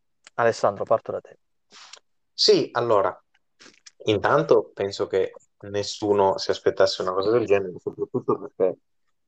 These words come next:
Speaker 2: la Suzuki, per molti, me compreso, è una moto ancora vincente, perché è la più equilibrata della griglia e tutto.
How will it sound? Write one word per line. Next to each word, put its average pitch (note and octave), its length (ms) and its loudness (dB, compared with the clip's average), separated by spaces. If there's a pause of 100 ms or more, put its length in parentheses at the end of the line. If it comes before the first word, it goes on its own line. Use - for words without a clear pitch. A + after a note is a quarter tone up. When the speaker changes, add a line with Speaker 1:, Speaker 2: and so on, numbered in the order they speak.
(140)
Speaker 2:
la - 100 -4
Suzuki, A2 720 -2 (560)
per G#2 200 4
molti, A2 500 4
me F2 180 0
compreso, E2+ 580 0 (920)
è B2+ 80 4
una B2+ 140 2
moto A#2+ 260 -2
ancora G#2+ 300 2
vincente, F#2+ 560 -8
perché G2+ 300 -2
è - 20 0
la G#2 160 2
più A2 100 0
equilibrata G#2 580 2
della G2+ 200 0
griglia A2+ 420 2
e G2+ 80 0
tutto. - 400 -12